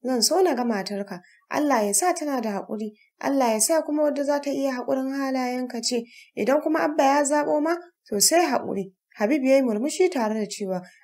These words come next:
"Abba, in sha Allah ba zai ma samu wannan damar ba." Zai ta ce, "To yau dai ai weekend, dama ga shi dadin Iman yau zai zo gari. To kaga yau muna da fira." Habib ya ce, "Oke,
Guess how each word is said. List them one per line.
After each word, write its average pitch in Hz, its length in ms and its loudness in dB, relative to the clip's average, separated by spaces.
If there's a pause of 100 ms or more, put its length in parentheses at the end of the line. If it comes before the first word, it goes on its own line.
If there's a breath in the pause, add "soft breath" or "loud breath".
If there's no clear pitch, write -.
"Abba, 285 280 2
in 277 120 2
sha 311 280 2
Allah 262 260 2
ba 214 120 -2
zai 262 180 -2
ma 214 160 -2
samu 190 380 -2
wannan 160 340 -6
damar 170 400 -6
ba." 151 100 -8 (560)
Zai 330 240 4
ta 285 120 0
ce, 233 320 -2 (200)
"To 277 80 4
yau 330 280 6
dai 262 160 4
ai 262 180 4
weekend, 262 460 -2 (200)
dama 285 460 4
ga 247 120 2
shi 240 140 -4
dadin 262 400 0
Iman 247 320 0 (320 soft breath)
yau 254 220 2
zai 214 260 0
zo 170 280 -8 (200)
gari. 180 460 0 (420)
To 240 160 2
kaga 302 320 4
yau 339 200 6 (180)
muna 240 300 2
da 170 100 -2
fira." 190 440 -2 (300)
Habib 277 300 4
ya 285 100 4
ce, 285 200 -2
"Oke, 320 420 0